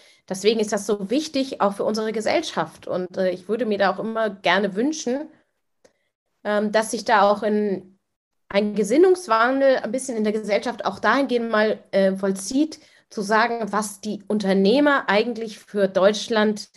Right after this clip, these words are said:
leisten und was da eigentlich für Persönlichkeiten dahinter stecken, weil es sind ja nicht die Konzerne, das sind ja keine Unternehmer, das sind Manager,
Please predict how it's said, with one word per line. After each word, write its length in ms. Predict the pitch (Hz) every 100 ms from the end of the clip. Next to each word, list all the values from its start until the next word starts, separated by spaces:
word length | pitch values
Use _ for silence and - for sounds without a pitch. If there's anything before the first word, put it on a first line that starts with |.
| _ _ _ _
leisten 800 | 185 202 285 370 - _ - 269
und 140 | 233
was 180 | 226 233
da 160 | - 240
eigentlich 480 | 202 220 220 208 196
für 380 | - 226 208 214 _
Persönlichkeiten 840 | - 220 247 262 254 - 220 208 214
dahinter 440 | 208 202 370 381
stecken, 720 | 220 - - 170 165 190 170 -
weil 300 | 190 196 196
es 140 | 190
sind 120 | 202 240
ja 80 |
nicht 180 | 247 320
die 100 | 262
Konzerne, 600 | - 202 190 202 185 175
das 160 | 175 190
sind 160 | 233
ja 100 | 214
keine 240 | 202 214 185
Unternehmer, 540 | 208 226 220 226 180
das 140 | 170 185
sind 160 | 185
Manager, 640 | 196 254 196 - 160 160